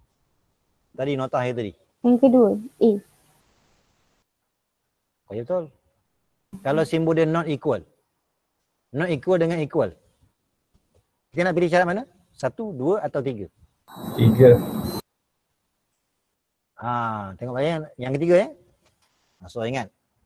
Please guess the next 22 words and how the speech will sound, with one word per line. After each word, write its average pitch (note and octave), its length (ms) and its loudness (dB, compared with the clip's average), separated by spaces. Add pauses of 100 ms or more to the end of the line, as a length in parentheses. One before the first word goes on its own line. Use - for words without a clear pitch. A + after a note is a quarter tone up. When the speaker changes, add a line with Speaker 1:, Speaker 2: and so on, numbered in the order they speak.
(420)
Speaker 1:
bukan D#3 320 0
semua E3 560 2
constant D#3+ 560 2
tu G3 240 -2 (160)
kita C#3+ 240 -2
cari D#3+ 240 2
dengan D3+ 240 -2
cara D3+ 320 2
limit C#3 320 0
kiri D3+ 320 -2
sama D3 160 -2
dengan D3 160 -2
limit D#3 140 -6
kanan. F#3 220 -2 (760)
Tengok E3+ 320 0
dia D3 80 -2
punya E3 240 -2
range D#3 300 0
dia. A#2 160 -6 (960)
Ha, F#2 160 -16
kalau C3 160 -4
macam C3 80 -4